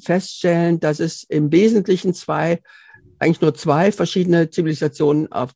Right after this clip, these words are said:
in der Menschheitsgeschichte gegeben hat, nämlich die matriarchale und die patriarchale, ähm,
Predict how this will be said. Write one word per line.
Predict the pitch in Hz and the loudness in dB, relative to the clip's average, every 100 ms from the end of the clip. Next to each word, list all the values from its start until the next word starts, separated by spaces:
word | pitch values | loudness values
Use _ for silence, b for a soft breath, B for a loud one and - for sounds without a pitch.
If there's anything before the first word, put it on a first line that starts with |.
| - | -6
in | - 139 | -2 0
der | 143 | 0
Menschheitsgeschichte | 147 147 143 - 127 - 135 143 | 0 -2 -4 -6 -8 -6 -4 -4
gegeben | - 156 185 | -2 -2 -2
hat, | 160 - | -2 0
nämlich | 143 135 | 0 0
die | 139 | -2
matriarchale | 139 135 143 147 135 139 | -2 -4 -8 -6 -4 -4
und | |
die | 139 120 | -4 -4
patriarchale, | - - 190 - 196 202 208 214 B B B B B B _ | -6 -4 -4 -2 -2 0 -2 -4 B B B B B B _
ähm, | 175 180 170 170 175 | 4 6 6 6 4